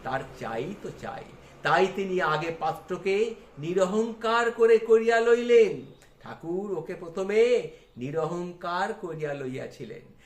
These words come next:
তাই মহেন্দ্রনাথ নিজেকে লুকাইবার জন্য বহু কাল্পনিক নাম ব্যবহার করিয়াছেন। তাহাও শ্রী শ্রী কথামৃতে পাওয়া যায়। অবতার পুরুষের জীবনচরিত এমনভাবে আর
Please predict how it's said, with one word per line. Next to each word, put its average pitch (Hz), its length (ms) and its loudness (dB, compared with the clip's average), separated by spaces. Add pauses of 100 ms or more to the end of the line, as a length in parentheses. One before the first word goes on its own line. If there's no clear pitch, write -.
(160)
তাই 151 400 0
মহেন্দ্রনাথ 165 680 -4
নিজেকে 165 380 -8
লুকাইবার 175 640 -2
জন্য 190 520 -4 (240)
বহু 277 400 0
কাল্পনিক 175 680 -2
নাম 151 340 -6
ব্যবহার 135 480 -4
করিয়াছেন। 117 580 -12 (540)
তাহাও 170 580 4 (140)
শ্রী 190 180 -6
শ্রী 170 260 -8
কথামৃতে 165 680 -6
পাওয়া 120 380 -8
যায়। 107 300 -14 (320)
অবতার 226 520 6 (100)
পুরুষের 240 600 -2
জীবনচরিত 208 1000 -2 (260)
এমনভাবে 151 800 0 (300)
আর 160 160 0